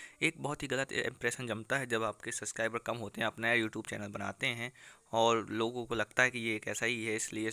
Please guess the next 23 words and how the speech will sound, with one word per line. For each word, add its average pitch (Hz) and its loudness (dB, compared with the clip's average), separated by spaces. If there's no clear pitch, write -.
आपका 113 2
कंटेंट 110 -4
देखते 113 0
नहीं 107 -2
हैं, 127 -4
इसलिए 131 0
आप, 120 4
बहुत 196 -8
ज़रूरी 117 0
है 120 0
ये 113 -4
करना। 107 -2
तो 127 2
हम 127 0
आपको 113 0
आज 113 4
बताएंगे 113 0
कि 120 -6
सब्सक्राइबर 110 0
हाइड 107 2
कैसे 107 -4
करते 98 -8
हैं। 95 -12